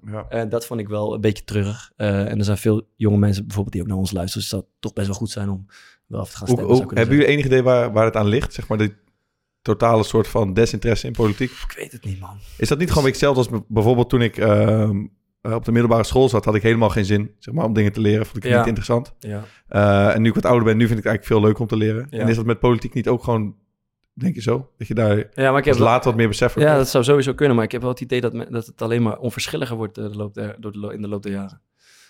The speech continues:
Speaker 2: Dus dat het niet, eh
Speaker 1: Hoe bedoel je dat, hoe ouder mensen worden, hoe onverschilliger ze
Speaker 2: Nee,
Speaker 1: worden?
Speaker 2: dat je, dat
Speaker 1: Of
Speaker 2: het
Speaker 1: dat
Speaker 2: jongere mensen steeds minder is gaan uitmaken. Dat, dat het,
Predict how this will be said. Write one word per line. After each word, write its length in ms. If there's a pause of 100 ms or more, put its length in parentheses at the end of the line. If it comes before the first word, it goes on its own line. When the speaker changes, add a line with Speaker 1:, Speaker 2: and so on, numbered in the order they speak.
(140)
Speaker 2:
Dus 140
dat 160
het 80
niet, 280
eh 300
Speaker 1:
Hoe 60
bedoel 160
je 80
dat, 280
hoe 200
ouder 260
mensen 180
worden, 180
hoe 100
onverschilliger 420
ze 60
Speaker 2:
Nee, 120
Speaker 1:
worden? 180
Speaker 2:
dat 120
je, 60
dat 120
Speaker 1:
Of 40
Speaker 2:
het 80
Speaker 1:
dat 100
Speaker 2:
jongere 280
mensen 220
steeds 200
minder 200
is 100
gaan 100
uitmaken. 340
Dat, 200
dat 160
het, 160